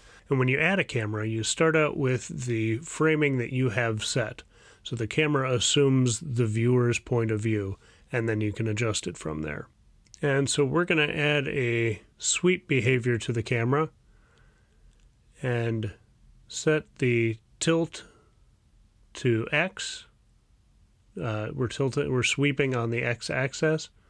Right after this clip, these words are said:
and we're gonna just change our perspective a little bit. And so we're gonna start at twenty degrees and end at zero. Then we're gonna add a dolly effect to have this push in. And so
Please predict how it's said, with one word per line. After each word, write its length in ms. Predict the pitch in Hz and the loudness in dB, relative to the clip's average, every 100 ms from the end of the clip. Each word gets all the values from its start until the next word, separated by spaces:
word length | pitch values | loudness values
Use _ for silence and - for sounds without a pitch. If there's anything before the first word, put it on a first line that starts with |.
| _ - - | _ -18 -6
and 160 | 135 131 | -2 0
we're 100 | 127 | 2
gonna 220 | 131 127 | 2 2
just 240 | 120 113 | 0 0
change 460 | - 131 127 120 - | 0 2 2 0 -4
our 580 | - 113 110 110 107 - _ _ _ _ _ - | -4 -4 -2 -2 -4 -10 _ _ _ _ _ -6
perspective 640 | 131 - - 110 - - | -4 -2 -2 -4 -4 -10
a 80 | - | -8
little 200 | 73 71 | -6 -6
bit. 280 | 71 69 - _ _ _ - | -6 -8 -8 _ _ _ -10
And 140 | 113 | -10
so 120 | - 113 | -8 -10
we're 120 | 107 | -8
gonna 200 | 110 110 | -6 -6
start 480 | - - 156 165 - | -4 0 2 0 -4
at 500 | 151 127 123 113 - - _ | -4 0 0 -4 -10 -20 _
twenty 320 | - 160 170 | -2 0 0
degrees 680 | 160 147 156 165 170 170 - _ - - - _ | -2 -2 2 4 2 0 -6 _ -20 -20 -20 _
and 200 | 139 120 - | -4 -4 -2
end 220 | 131 127 | 0 0
at 120 | 117 | 0
zero. 520 | 110 123 131 143 147 151 | 0 2 4 4 2 2
Then 180 | 147 | 2
we're 120 | 180 185 | 2 2
gonna 160 | 185 | 2
add 280 | 147 147 143 | 2 2 2
a 180 | 135 123 | 0 0
dolly 520 | 110 135 165 147 113 | 2 2 2 2 0
effect 600 | 104 - 110 113 - - _ _ _ _ _ _ _ _ _ _ _ - | -2 -2 -2 -4 -10 -20 _ _ _ _ _ _ _ _ _ _ _ -12
to 80 | |
have 260 | - 131 123 | -2 -2 0
this 200 | 123 117 | -2 -2
push 380 | - 139 131 - | -2 0 2 0
in. 320 | 113 98 98 | -2 -4 -10
And 200 | 156 117 | -8 -8
so 480 | - 127 117 113 110 | -4 -2 0 0 -2